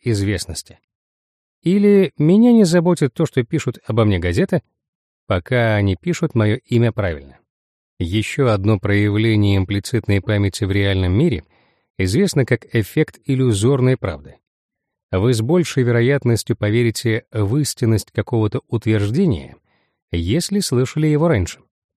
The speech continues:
вне зависимости от того, верно оно на самом деле или нет. В одном исследовании испытуемые каждые две недели оценивали справедливость правдоподобных предложений. Во время тестирования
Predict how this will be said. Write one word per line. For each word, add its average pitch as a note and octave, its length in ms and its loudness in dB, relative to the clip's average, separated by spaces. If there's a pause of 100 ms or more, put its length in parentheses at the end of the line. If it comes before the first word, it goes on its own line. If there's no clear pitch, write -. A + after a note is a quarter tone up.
(340)
вне G#3 280 4
зависимости D#3+ 640 0
от G2 160 -2
того, G#2 280 0
верно F#3+ 540 4
оно F3+ 140 4
на F3 140 2
самом D#3+ 340 2
деле C3 300 0
или F2 100 -6
нет. - 280 -20 (520)
В F#2+ 100 -2
одном A#2+ 320 2
исследовании F#2+ 720 -2 (540)
испытуемые D#3+ 720 4
каждые G#2 720 2
две G#2 260 2
недели G#2 520 2
оценивали E3 580 0
справедливость A#2+ 840 -2
правдоподобных G#2 880 -2
предложений. E2 720 -6 (960)
Во F#2 120 0
время C#3 260 4
тестирования B2 880 0